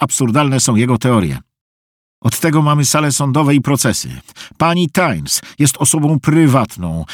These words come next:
a osoby prywatnej nie obowiązują przepisy funkcjonariuszy wymiaru sprawiedliwości. Nie można odrzucić plików komputerowych i zdjęć, wysoki sądzie.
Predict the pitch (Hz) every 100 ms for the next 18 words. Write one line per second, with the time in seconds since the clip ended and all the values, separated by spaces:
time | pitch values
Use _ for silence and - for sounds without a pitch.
0 | - 147 156 160 - 190 214 220 240 208
1 | 120 - 78 67 65 - 104 139 185 185
2 | 185 180 175 160 175 220 226 - 151 151
3 | 180 185 170 - 208 - 185 160 135 170
4 | - 147 143 147 147 - 143 143 147 165
5 | 131 - - _ _ _ _ _ _ -
6 | 120 175 190 185 127 131 131 101 151 135
7 | 156 - 160 151 131 156 139 143 143 147
8 | 156 170 143 - _ 160 139 107 123 170
9 | 98 71 - - - 92 127 151 113 123
10 | - 131 80